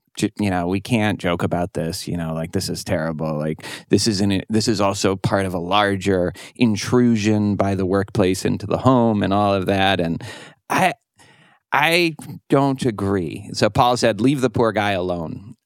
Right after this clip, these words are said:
Um, but I, <laughs> but, but here, here's my, I think, principled stand here.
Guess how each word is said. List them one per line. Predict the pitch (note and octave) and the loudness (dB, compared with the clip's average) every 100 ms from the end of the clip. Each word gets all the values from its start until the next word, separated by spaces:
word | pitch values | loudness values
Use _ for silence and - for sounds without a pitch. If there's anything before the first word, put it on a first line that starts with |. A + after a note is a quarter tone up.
| - | 0
Um, | F#2+ F#2 F2+ E2 F#2+ - - | 0 0 -2 -6 -10 -18 0
but | A2 G#2 | 2 4
I, | G#2+ C3+ | 4 2
<laughs> | C#3+ - A2+ - - - - | 0 -2 -4 -4 -6 -8 -4
but, | C3+ - - A2+ - - | -4 -4 -6 -6 -6 -4
but | D3 | -2
here, | C#3+ G3 - - - | 0 -2 -4 -12 -8
here's | E3 D#3 A#3 | -2 0 0
my, | F#3 E3 A#2+ - - | 2 0 0 -4 0
I | F3+ A3+ | 2 2
think, | G3 D3 | 0 2
principled | - D3 - A#2 G#2 | 0 0 0 0 0
stand | - - G2+ F#2+ F2+ E2 | -4 -4 -4 -2 -6 -8
here. | - F2+ E2+ | -6 -4 -6